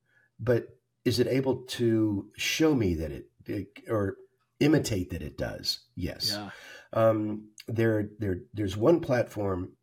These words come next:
Speaker 1: uh, that I'm actually training <laughs> on how to do this. Um, and it's amazing. Uh, Facebook just came out with, uh, a series of A I characters.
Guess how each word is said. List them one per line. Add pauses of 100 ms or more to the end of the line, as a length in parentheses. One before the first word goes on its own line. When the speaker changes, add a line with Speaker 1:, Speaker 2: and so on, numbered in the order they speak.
(120)
Speaker 1:
uh,
that
I'm
actually
training (420)
<laughs>
on (220)
how
to
do
this. (520)
Um, (280)
and
it's
amazing. (180)
Uh,
Facebook
just
came
out
with, (160)
uh, (200)
a
series
of
A
I
characters.